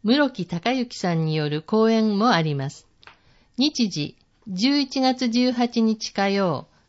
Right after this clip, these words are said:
十四時から十六時。場所、文化会館。問い合わせ、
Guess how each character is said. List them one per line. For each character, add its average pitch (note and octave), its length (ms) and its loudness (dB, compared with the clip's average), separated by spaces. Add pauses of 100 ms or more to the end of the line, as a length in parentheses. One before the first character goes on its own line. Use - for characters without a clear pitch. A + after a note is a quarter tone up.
(260)
十 C#4+ 260 2
四 A#3 160 4
時 E3 140 -4
か D#3 140 -2
ら C#3+ 140 -2
十 E3+ 240 0
六 D#3+ 300 -2
時。 - 220 -14 (580)
場 E3+ 160 0
所、 G3+ 360 -2 (120)
文 B3 200 4
化 C4 160 2
会 A#3+ 240 2
館。 C3+ 320 -8 (480)
問 A3+ 240 4
い A3+ 60 4
合 G#3+ 80 4
わ G#3 140 4
せ、 F#3+ 380 -4